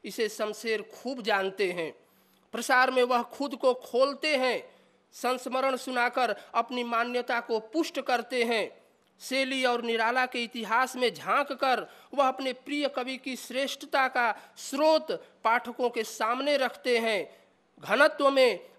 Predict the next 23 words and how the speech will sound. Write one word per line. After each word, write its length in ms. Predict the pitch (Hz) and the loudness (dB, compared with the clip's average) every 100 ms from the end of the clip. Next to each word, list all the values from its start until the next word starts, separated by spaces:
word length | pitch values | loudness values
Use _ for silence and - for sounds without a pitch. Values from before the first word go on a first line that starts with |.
| - | 2
आप 280 | 214 220 190 | 2 2 2
डॉक्टर 380 | 214 220 220 | 0 2 -2
रामविलास 680 | 208 220 285 254 247 226 226 | 0 0 0 -2 -2 -2 -2
शर्मा 340 | 247 254 262 247 | -4 -2 -2 -2
का 500 | 233 214 180 - - - | 0 0 0 -12 -20 -10
फ्रांस 420 | 240 247 285 285 | -2 0 0 -2
की 160 | - 247 | -8 -8
क्रांति 560 | - 240 233 254 294 277 | -6 -2 -2 -2 -6 -6
से 220 | - 233 | -2 -4
जुड़ा 500 | 180 247 269 220 - - - | 0 2 2 2 -4 -20 -20
शैली 460 | - 262 254 254 | -4 -2 -2 -4
किट्स 480 | - - 302 - - 175 - - | -4 -2 -2 -2 -4 -4 -6 -2
और 500 | 226 247 233 - - | 4 4 4 -2 -2
एटीन 400 | 247 254 302 330 | -2 0 0 0
फिफ्टी 400 | 311 277 - 262 | -2 -10 -6 -8
सेवन 360 | - 254 254 247 | -2 0 0 0
का 160 | 247 | -2
प्रसंग 460 | 226 247 226 247 247 | -4 -6 -4 -4 -2
पढ़ 340 | 226 269 285 | -2 0 2
लें। 280 | 277 262 190 - _ _ _ | 4 4 2 -4 _ _ _
डॉक्टर 380 | 175 214 214 226 | 0 2 2 0
रामविलास 600 | 220 220 226 226 220 - | 0 -2 -2 -2 -4 -2
शर्मा 320 | 233 240 240 | -2 0 -2